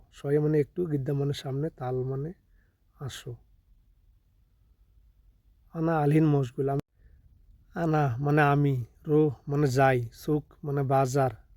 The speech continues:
রুস মানে ভাত, বিয়া মানে বিক্রি, ময়া মানে পানি, দাওয়া মানে ঔষধ, স্ত্রী মানে ক্রয় করা,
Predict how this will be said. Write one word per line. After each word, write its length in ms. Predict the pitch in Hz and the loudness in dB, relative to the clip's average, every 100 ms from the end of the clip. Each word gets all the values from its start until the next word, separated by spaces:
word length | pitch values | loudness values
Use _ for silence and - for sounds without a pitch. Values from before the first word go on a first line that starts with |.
| - | -4
রুস 460 | 143 156 147 - - | 0 0 -2 -12 -10
মানে 220 | 143 143 | -4 -4
ভাত, 340 | 131 131 127 - _ _ _ - | -2 0 -2 -4 _ _ _ -10
বিয়া 320 | 139 156 156 135 | 0 4 4 2
মানে 220 | 127 135 | -2 -4
বিক্রি, 440 | 131 139 - 139 127 123 - | -2 -4 -6 -8 -8 -10 -12
ময়া 360 | 131 139 147 139 131 | -6 -2 -2 -4 -8
মানে 180 | - 135 127 | -10 -10 -6
পানি, 320 | 139 147 147 127 - - - - - - 147 | -4 -2 -2 -2 -8 -20 -20 -20 -20 -14 -4
দাওয়া 380 | 139 143 147 135 123 - | 0 2 2 0 -4 -10
মানে 180 | 143 139 | -6 -2
ঔষধ, 420 | 139 131 143 123 - - - - - _ - | 0 -2 -4 -6 -10 -20 -20 -20 -20 _ -14
স্ত্রী 380 | 135 - - 165 147 123 _ | -14 -8 0 2 0 -4 _
মানে 180 | - 143 | -8 -6
ক্রয় 340 | 147 147 143 135 | -4 -2 0 0
করা, 280 | 143 131 | -2 -4